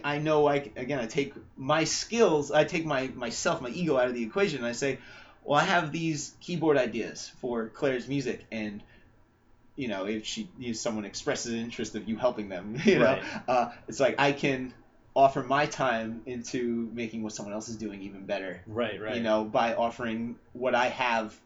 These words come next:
Speaker 1: my talents, as a service rather than I am, you know, "Astronauto will play with you." <laughs> You
Speaker 2: Right,
Speaker 1: know, it's
Speaker 2: yeah,
Speaker 1: like,
Speaker 2: like
Speaker 1: "Here, I could supply these keyboard parts," and, you know. But then
Speaker 2: So
Speaker 1: you gotta realize the responsibility that comes with everything you agree to, and that's where,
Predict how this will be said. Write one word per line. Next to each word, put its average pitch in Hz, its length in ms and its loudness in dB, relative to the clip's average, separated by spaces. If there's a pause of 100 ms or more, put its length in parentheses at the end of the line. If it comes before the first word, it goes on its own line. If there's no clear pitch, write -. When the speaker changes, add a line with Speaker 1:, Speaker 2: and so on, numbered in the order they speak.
Speaker 1:
my 117 180 -4
talents, 107 580 -6 (300)
as 107 140 -6
a 101 40 -6
service 127 560 0
rather 110 280 2
than 101 360 -4 (540)
I 117 160 -2
am, 120 380 -2
you 110 80 -4
know, 98 220 -4 (460)
"Astronauto 202 640 8
will 180 140 10
play 190 220 8
with 165 180 2
you." 156 320 4
<laughs> - 20 4
You - 140 12
Speaker 2:
Right, 180 100 12
Speaker 1:
know, 180 160 12
it's 190 60 12
Speaker 2:
yeah, 175 160 12
Speaker 1:
like, 180 140 12
Speaker 2:
like - 140 4 (220)
Speaker 1:
"Here, 180 380 10
I 143 260 8
could 143 280 2
supply 151 380 4
these 143 180 0
keyboard 135 420 0
parts," 113 360 0
and, 113 180 -4
you 117 100 -4
know. 104 200 -6 (140)
But 135 120 -2
then 160 100 2
Speaker 2:
So 143 60 0
Speaker 1:
you 139 60 2
gotta 131 200 4
realize 113 340 0
the 113 60 -6
responsibility 107 600 -4
that 92 140 -10
comes 98 160 -12
with 98 120 -10
everything 98 240 -8
you 87 120 -10
agree 107 320 -4
to, 90 160 -6
and 87 120 -10
that's 110 260 -6
where, 90 280 -6